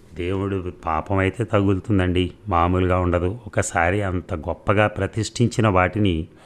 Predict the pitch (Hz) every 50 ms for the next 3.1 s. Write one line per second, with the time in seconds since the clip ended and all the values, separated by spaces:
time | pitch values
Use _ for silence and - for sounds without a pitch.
0 | - - - - - 107 98 95 95 95 101 101 98 87 87 87 82 80 101 98
1 | 95 90 87 82 90 87 82 80 98 98 92 92 90 85 80 78 82 87 87 90
2 | 92 98 92 - - - 90 92 92 92 92 90 92 95 87 92 90 85 95 98
3 | 98 -